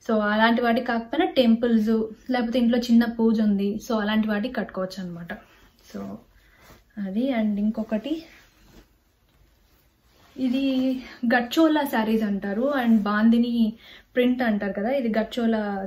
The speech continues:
శారీ అనమాట. Red and green కాంబినేషన్. ఇది కూడా బాగుంటుంది. So, ఇది కూడా ఇక్కడే తీసుకున్నాను. నేను రీసెంట్ టైమ్స్‌లో వన్ ఇయర్, ఈ మా, ఈ పాండమిక్ టైంలోనే తీసుకున్నాను అనమాట. దీనికి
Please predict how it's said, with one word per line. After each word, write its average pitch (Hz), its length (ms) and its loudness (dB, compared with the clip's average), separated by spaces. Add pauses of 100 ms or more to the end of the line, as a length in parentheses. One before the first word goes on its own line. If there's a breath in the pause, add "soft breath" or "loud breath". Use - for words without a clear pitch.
శారీ 190 220 -6
అనమాట. 180 340 -10
Red 196 280 -4
and 220 200 0
green 196 240 -4
కాంబినేషన్. 190 720 -8 (680 soft breath)
ఇది 208 220 -6
కూడా 208 200 -4
బాగుంటుంది. 190 840 -8 (1000 soft breath)
So, 220 80 -6
ఇది 220 160 0
కూడా 247 140 2
ఇక్కడే 240 200 0
తీసుకున్నాను. 208 480 -4
నేను 202 120 -4
రీసెంట్ 233 360 -2
టైమ్స్‌లో 254 460 -2 (380 loud breath)
వన్ 233 240 2
ఇయర్, 254 300 2 (160)
ఈ 254 180 2
మా, 247 260 0
ఈ 233 220 -2
పాండమిక్ 247 580 2
టైంలోనే 240 460 4
తీసుకున్నాను 214 480 -2
అనమాట. 196 280 -4
దీనికి 277 560 0